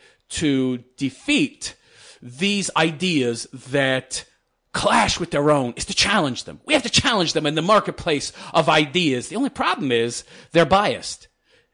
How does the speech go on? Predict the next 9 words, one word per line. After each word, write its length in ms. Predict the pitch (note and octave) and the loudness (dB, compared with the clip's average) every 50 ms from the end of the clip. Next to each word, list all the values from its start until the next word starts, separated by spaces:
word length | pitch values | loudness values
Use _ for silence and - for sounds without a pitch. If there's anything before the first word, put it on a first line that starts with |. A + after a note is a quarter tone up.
| _ _ _ _ _ _ _ _ | _ _ _ _ _ _ _ _
They, 180 | C3+ D#3 E3 D#3 | 2 2 2 4
they, 160 | D3 G3+ G3+ | 4 2 2
they 160 | E3+ G3+ G#3 G3+ | 4 4 4 4
have 140 | G#3 G3+ F#3+ | 6 4 2
a 40 | - | 0
cognitive 560 | - G#3 G3 A3+ A#3 A#3+ A#3+ A3+ A#3+ A3 - | 2 2 4 4 4 2 2 2 0 -2 0
dissonance 440 | G#3+ A3 - - D#3+ D3 C3 - - | -2 -2 -2 0 0 -2 -2 0 0
going 280 | C#3+ C3+ C3 B2 A#2+ | 0 0 0 0 -2
on, 280 | A#2 A2+ G#2+ G#2+ B2 | -2 -2 -4 -4 -6